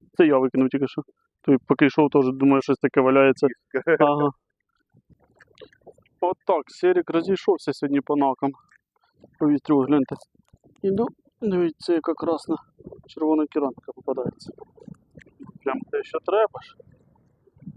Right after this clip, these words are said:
Speaker 1: Вона? Вона. І ось і Серік. Біля цієї кераміки крутиться. Зараз побачимо, що він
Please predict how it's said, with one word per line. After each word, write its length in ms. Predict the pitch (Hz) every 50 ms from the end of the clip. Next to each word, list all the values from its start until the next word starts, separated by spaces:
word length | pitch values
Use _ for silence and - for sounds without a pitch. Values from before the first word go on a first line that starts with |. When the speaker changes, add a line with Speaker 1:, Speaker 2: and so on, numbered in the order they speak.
| - _ -
Speaker 1:
Вона? 340 | 143 135 139 156 185 220 - _ _ _ _ _ - _ _ _ _ _ _ _ _
Вона. 500 | - 131 131 131 131 131 135 139 139 143 139 _ _ _ _ _ _ _ _ _ _ _ - _ _ - - _ _ _ _ _ - - - - - _ _ _ _ _ _ _ _ _ _ _ _ _ _ - _ - - - - - - - - - - - - -
І 40 | 143 147
ось 220 | 165 175 170 165
і 80 | 175 165
Серік. 400 | - - - 135 135 131 135 127 - - _ _ _ _ _ _ _ _ _ _ _ _ _ _ _ _ _ _ _ _ -
Біля 240 | - 143 139 143 135
цієї 220 | - - 147 143
кераміки 500 | 131 - 151 143 139 135 127 139 - 147
крутиться. 520 | 135 - 143 131 131 - - 143 - - - - - _ _ - - - - - - - - - - - _ _ _ _ _ _ _ _ _ _ - - _ _ - - - - - - - - - - - - _ _
Зараз 840 | - 294 294 - 143 311 - 170 170 170 170 170 170 170 - - _ _ _ _ _ - - _ _ _ _ _ _ _ _ _ - - - - _ _ - - -
побачимо, 500 | - 139 131 139 143 156 160 - 156 151 139
що 140 | - - 143
він 240 | 135 139 151 160